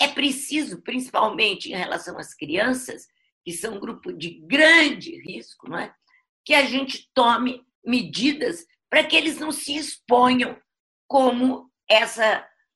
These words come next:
ah, esse parecer do Conselho está,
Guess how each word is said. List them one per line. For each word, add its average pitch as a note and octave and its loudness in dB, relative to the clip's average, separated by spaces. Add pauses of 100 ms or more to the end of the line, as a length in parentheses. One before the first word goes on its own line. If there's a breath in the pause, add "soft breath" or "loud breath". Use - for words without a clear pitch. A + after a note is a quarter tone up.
(140)
ah, F#3 0
esse G3+ -4
parecer G#3 0
do F#3+ -4
Conselho G3 -2 (300)
está, G3 2